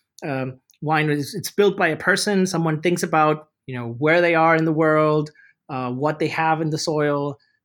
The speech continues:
what their budget is, what expression they want, and, and, and they actually craft this fermented juice. And hopefully it's an expression of what they wanna say. And, you know, it's very easy for us to drink it and be like, "Ugh,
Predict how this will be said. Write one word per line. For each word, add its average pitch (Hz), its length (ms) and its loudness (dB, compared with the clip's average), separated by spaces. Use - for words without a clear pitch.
what 135 420 -4
their 139 140 0
budget 175 340 2
is, 165 340 2
what 147 100 -2
expression 170 520 -4
they 165 100 2
want, 147 500 -2
and, 139 460 -8
and, 131 220 -12
and 127 160 -10
they 131 240 -8
actually 156 240 -6
craft - 440 -6
this 139 240 -6
fermented 143 400 -10
juice. 131 440 -8
And 131 380 -10
hopefully 170 300 4
it's 156 120 0
an 160 60 0
expression 160 400 -4
of 143 80 -4
what 147 180 -6
they 147 80 0
wanna 131 200 -6
say. 208 220 0
And, 247 100 -2
you 226 80 2
know, 190 140 4
it's 175 160 -4
very 208 160 2
easy 190 180 2
for 175 120 0
us 151 100 0
to 156 80 -6
drink 185 240 2
it 190 60 2
and 160 80 0
be 151 120 2
like, 139 100 -8
"Ugh, 185 200 -2